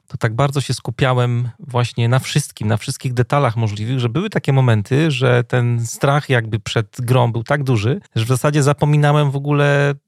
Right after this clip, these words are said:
co mam grać, co tam jest w tym utworze. Wydawało mi się, że z-, był taki moment, że zapomniałem nawet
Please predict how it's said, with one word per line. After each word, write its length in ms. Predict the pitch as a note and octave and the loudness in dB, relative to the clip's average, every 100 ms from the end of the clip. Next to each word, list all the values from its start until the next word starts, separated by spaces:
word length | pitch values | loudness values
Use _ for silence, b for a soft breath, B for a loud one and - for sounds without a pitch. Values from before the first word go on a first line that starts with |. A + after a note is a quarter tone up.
| _ | _
co 140 | - | 0
mam 160 | E3 E3 | 2 4
grać, 520 | C#3 A#2 C3+ - - _ _ _ | 4 2 -2 -12 -20 _ _ _
co 120 | D3+ | -2
tam 180 | D3 C#3+ | 2 2
jest 140 | A#2+ | 0
w 40 | |
tym 180 | - A#2+ | -2 -4
utworze. 380 | A2+ - G#2 A#2 | -4 -4 -4 -2
Wydawało 340 | A#2 C3 C3+ | -2 0 2
mi 80 | C#3+ | 2
się, 100 | C#3+ | 0
że 80 | C3 | -2
z-, 100 | B2+ | -4
był 260 | B2+ A#2+ F3 | -4 -4 -2
taki 220 | E3 E3+ | -2 0
moment, 260 | D3 E3 | 2 2
że 80 | C#3 | 2
zapomniałem 460 | C3 B2+ C3 C#3 C#3+ | 0 0 2 2 4
nawet 500 | C3 C3 B2+ - | 2 0 -6 -20